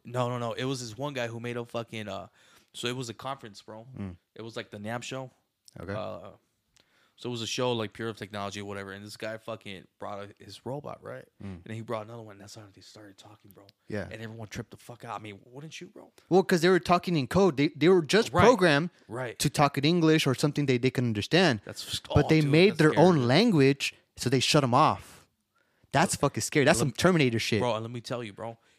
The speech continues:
Speaker 1: If they can have their own language, bro, best believe they can turn on their own shit, bro.
Speaker 2: Oh, yeah.
Speaker 1: You know what I
Speaker 2: The
Speaker 1: mean? I mean, oh, God. This is
Speaker 2: It's like Ultron from Avengers. He's
Speaker 1: Oh.
Speaker 2: fucking
Speaker 1: It's more like fucking hell. You know what I mean?
Speaker 2: <laughs>
Speaker 1: Fuck.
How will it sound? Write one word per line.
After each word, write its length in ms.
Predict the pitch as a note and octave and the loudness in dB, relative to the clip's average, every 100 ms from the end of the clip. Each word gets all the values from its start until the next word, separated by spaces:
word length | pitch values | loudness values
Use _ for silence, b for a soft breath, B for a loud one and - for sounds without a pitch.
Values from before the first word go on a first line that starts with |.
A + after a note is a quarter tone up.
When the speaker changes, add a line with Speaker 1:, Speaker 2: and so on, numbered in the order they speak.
| _ | _
Speaker 1:
If 120 | G2+ | -12
they 100 | A#2 | -10
can 120 | C#3+ | -8
have 120 | C3+ B2+ | -10 -10
their 100 | A#2+ | -12
own 200 | A#2+ A2+ | -12 -12
language, 340 | B2+ A#2 - | -14 -16 -18
bro, 100 | G#3+ D3+ | -20 -12
best 200 | A#2+ - | -12 -10
believe 180 | B2 A2+ | -12 -12
they 80 | |
can 140 | G#2+ G2+ | -14 -14
turn 200 | - A2 | -12 -12
on 140 | G#2+ | -14
their 220 | G2+ G#2+ | -18 -20
own 100 | G#2+ G2+ | -20 -20
shit, 300 | - - - | -20 -20 -16
bro. 140 | - G3+ | 0 2
Speaker 2:
Oh, 20 | |
yeah. 200 | F#3+ A#2 - _ - | 2 0 -4 _ -6
Speaker 1:
You 80 | |
know 20 | C#3 | -6
what 40 | |
I 0 | |
Speaker 2:
The 20 | |
Speaker 1:
mean? 140 | C#3 D3 _ _ _ - - E3 | -6 -14 _ _ _ -20 -16 -10
I 40 | |
mean, 180 | D#3+ C#3+ _ - | -10 -10 _ -14
oh, 260 | - - - | -10 -10 -12
God. 160 | - - | -18 -20
This 80 | _ | _
is 40 | _ | _
Speaker 2:
It's 120 | D3+ | 2
like 160 | E3+ D3 | 4 4
Ultron 460 | D3+ G3 - D3+ A#2+ | 4 4 4 4 2
from 240 | B2 G#2+ | 0 -2
Avengers. 560 | G2+ C3+ F3 C3+ G#2+ - | 0 2 2 0 -4 -4
He's 160 | A2 | -6
Speaker 1:
Oh. 40 | - | -6
Speaker 2:
fucking 400 | C3+ A#2+ A2 F#2+ b b | -4 -4 -6 -8 b b
Speaker 1:
It's 180 | B2 - | -14 -12
more 140 | D#3 D3 | -8 -8
like 180 | B2 | -8
fucking 380 | - C#3+ B2+ G#2 | -10 -8 -8 -10
hell. 400 | G2 A2+ C#3 A2 | -10 -4 -2 0
You 60 | A#2+ | -2
know 100 | C3+ | -2
what 460 | D#3+ E3 - - F#3 | -2 -4 -4 0 2
I 340 | E3+ E3 E3 D3+ | 6 6 4 2
mean? 60 | |
Speaker 2:
<laughs> 0 | |
Speaker 1:
Fuck. 600 | - - F#3 C3+ - - | 0 -2 -4 -4 -8 -14